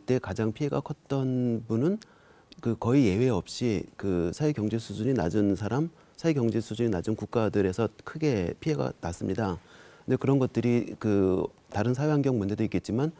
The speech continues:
결국은 이제 편중된 의료 자원의 문제 때문에 나타났을 수도 있습니다. 근데 위-, 위기 상황에서 이제 의료 자원의 배분 문제는 그 이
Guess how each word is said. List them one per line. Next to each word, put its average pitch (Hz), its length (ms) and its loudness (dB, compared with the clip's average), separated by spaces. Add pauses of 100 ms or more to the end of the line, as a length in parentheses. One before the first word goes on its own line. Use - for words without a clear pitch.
(280)
결국은 110 320 0
이제 107 100 2
편중된 156 520 2
의료 107 160 6
자원의 104 280 4
문제 98 240 6
때문에 95 340 4
나타났을 98 480 -2
수도 104 220 -2
있습니다. 92 440 -4 (680)
근데 120 300 6
위-, 123 180 6
위기 135 280 10
상황에서 156 500 8
이제 131 140 8
의료 123 180 8
자원의 110 320 6
배분 107 260 6
문제는 117 560 6 (500)
그 104 560 2 (180)
이 92 400 2